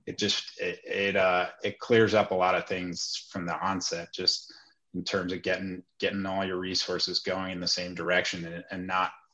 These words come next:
you know, fighting over the same fan base and, uh, and getting all eyeballs on the same one, uh, I think is a huge step forward for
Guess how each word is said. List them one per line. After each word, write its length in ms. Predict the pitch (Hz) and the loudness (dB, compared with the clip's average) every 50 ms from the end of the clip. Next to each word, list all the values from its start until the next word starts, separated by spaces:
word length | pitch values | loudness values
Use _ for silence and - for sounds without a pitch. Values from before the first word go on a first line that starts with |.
| _ | _
you 120 | - 107 92 | -10 -8 -6
know, 100 | 80 - | -6 -6
fighting 480 | - - - 98 87 92 95 95 92 | -8 -2 2 2 4 4 2 0 -2
over 200 | 87 90 87 87 | -2 -4 -2 -2
the 100 | 90 90 | 0 0
same 400 | 87 - - 92 92 90 90 90 | 2 0 0 0 -2 -4 -6 -6
fan 340 | - - 92 90 92 92 90 | -2 0 0 2 2 0 0
base 400 | 87 92 90 92 95 90 - - | 0 0 0 0 0 0 -2 -2
and, 140 | 92 85 82 - _ - - - - _ _ _ _ - | -2 -6 -8 -12 _ -20 -20 -20 -20 _ _ _ _ -4
uh, 320 | 87 85 85 87 85 85 - - - - 110 92 90 - - | -2 -2 0 0 -2 -2 -6 -10 -10 -8 -8 -8 -8 -8 -8
and 180 | 95 98 90 87 | -10 -10 -6 -2
getting 220 | - 98 101 98 95 | -2 -2 -2 -4 -2
all 300 | - 104 101 101 95 90 | 2 4 6 6 6 6
eyeballs 560 | 90 92 98 98 90 95 92 90 87 90 87 - | 4 4 4 4 4 4 4 4 4 2 2 0
on 100 | 90 90 | -2 -2
the 60 | 87 | -2
same 340 | - - 90 87 87 87 85 | -2 -2 -2 -2 -4 -4 -4
one, 420 | 87 92 92 90 87 90 87 87 - _ _ _ _ _ _ - | -4 -2 -2 -2 -4 -4 -6 -8 -12 _ _ _ _ _ _ -4
uh, 300 | - 90 90 90 90 87 - - - - | -2 0 0 2 0 -2 -2 -4 -4 -2
I 120 | 95 95 | -2 0
think 180 | - - 90 95 | 0 -2 -2 -2
is 140 | 95 90 | -2 -2
a 60 | 101 90 | -2 -2
huge 360 | - - - 101 98 92 - | -2 -2 -2 -2 0 0 0
step 240 | - - 98 90 - | 2 2 2 0 0
forward 400 | - 95 92 98 95 92 90 90 | 0 0 0 2 0 0 -2 -4
for 220 | - - 90 87 | -6 -8 -8 -10